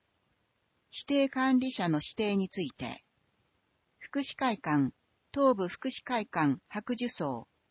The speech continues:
南部福祉会館、西部福祉会館と七国荘の指定管理者について、全員異議なく可決しました。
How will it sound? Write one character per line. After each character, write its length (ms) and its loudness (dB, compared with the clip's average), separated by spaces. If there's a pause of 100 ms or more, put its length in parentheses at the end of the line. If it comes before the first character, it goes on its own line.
(340)
南 280 6
部 120 -4
福 200 -6
祉 180 -6
会 220 -2
館、 340 -4 (680)
西 300 0
部 160 0
福 200 -6
祉 160 -6
会 240 -2
館 260 0
と 300 -4 (280)
七 260 4
国 240 4
荘 300 0
の 200 0
指 140 -6
定 200 0
管 300 0
理 100 -2
者 160 -2
に 120 -2
つ 140 -8
い 100 -4
て、 300 -6 (360)
全 300 2
員 280 2 (120)
異 140 -2
議 120 0
な 140 0
く 140 -10
可 120 -10
決 240 -8
し 140 -2
ま 120 -4
し 140 -8
た。 240 -8